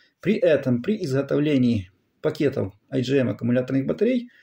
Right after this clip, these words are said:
Положительные и отрицательные пластины прокладывают между собой стекломатами, и после этого их спрессовывают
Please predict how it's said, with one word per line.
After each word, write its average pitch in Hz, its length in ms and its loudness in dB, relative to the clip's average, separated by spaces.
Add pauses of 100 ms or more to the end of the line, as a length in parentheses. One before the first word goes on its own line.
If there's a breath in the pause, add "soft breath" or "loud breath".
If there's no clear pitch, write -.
(1900 soft breath)
Положительные 175 640 4
и - 40 0
отрицательные 151 580 0
пластины 135 520 0
прокладывают 135 600 2
между 123 240 0
собой 120 280 0
стекломатами, 202 800 0
и 214 100 0
после 139 340 -2
этого 180 440 0 (100)
их 143 320 -2 (120)
спрессовывают 139 1300 0